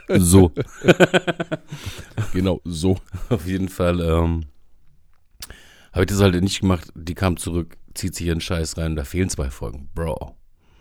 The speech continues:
Speaker 1: Das war eine Zeit, wo es noch keine Mediathek <laughs> gegeben hat oder Internet, wo du den Scheiß reinziehen kannst.
Speaker 2: Ja, aber damals zu deiner Zeit gab's doch schon Internet, das wissen wir doch schon.
Speaker 1: Ja, ja, es gab damals auch Internet.
Speaker 2: Da gab,
Speaker 1: Auch
Speaker 2: da gab's doch auch schon die Mediatheken und alles. Bestimmt safe,
Speaker 1: Bro,
Speaker 2: Bruder.
Speaker 1: du bist ein Penner.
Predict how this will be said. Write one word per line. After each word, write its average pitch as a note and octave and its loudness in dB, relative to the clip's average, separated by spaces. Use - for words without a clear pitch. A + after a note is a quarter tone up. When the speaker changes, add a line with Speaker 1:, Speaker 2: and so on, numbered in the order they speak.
Speaker 1:
Das - -12
war D#2+ 0
eine D#2+ 0
Zeit, F2 -2
wo E2+ -8
es - -8
noch - -12
keine G#2+ -2
Mediathek F#2 2
<laughs> - -8
gegeben F3 6
hat - 4
oder D3 4
Internet, D#3 2
wo A#2+ -2
du D3 0
den A#2 -2
Scheiß A2 -2
reinziehen A2 -4
kannst. - -6
Speaker 2:
Ja, F2 -4
aber F2 -4
damals F2+ -4
zu - -8
deiner G2 -2
Zeit F#2+ -6
gab's A2+ -6
doch A2 -8
schon F#2 -6
Internet, - -2
das - -4
wissen F2+ -2
wir E2+ -4
doch - -10
schon. - -6
Speaker 1:
Ja, G2+ 2
ja, A#2 4
es F#2 2
gab A2+ 0
damals F2+ 4
auch F2 -6
Internet. F2 -4
Speaker 2:
Da F2 -4
gab, G2 0
Speaker 1:
Auch A2 -12
Speaker 2:
da G2 -2
gab's A2 -2
doch A2 -4
auch A2 -2
schon G#2+ -4
die G2 0
Mediatheken G2 -2
und E2+ -4
alles. D#2 -6
Bestimmt - -4
safe, E2+ -2
Speaker 1:
Bro, F2 -6
Speaker 2:
Bruder. E2+ 2
Speaker 1:
du - -12
bist - -8
ein E2 -6
Penner. F2 -2